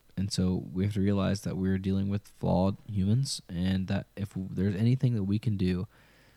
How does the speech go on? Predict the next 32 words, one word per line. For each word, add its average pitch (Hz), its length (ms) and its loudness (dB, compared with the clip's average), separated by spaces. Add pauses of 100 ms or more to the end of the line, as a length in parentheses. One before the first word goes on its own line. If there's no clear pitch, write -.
(160)
to 95 440 4 (920)
open 117 300 4
the 110 100 2
door 98 500 2 (380)
to - 80 -4
be 95 160 2
able 92 260 2 (240)
for - 120 -6
them 92 160 0
to 90 100 -2
accept - 320 -6
Christ, 92 420 -6
to 90 100 -8
be 95 160 -4
able 92 180 -2
for - 140 -10
them 95 120 -4
to 92 40 -6
hear 92 100 -2
the 95 60 -4
gospel, 95 440 -6
even 113 160 4
if 135 100 4
that 120 160 0
means 98 280 -2
that 95 200 -6 (480)
we 104 80 8
don't 107 200 4
get 92 160 -2
the 98 60 -2
pleasure 95 560 0
of 85 380 -6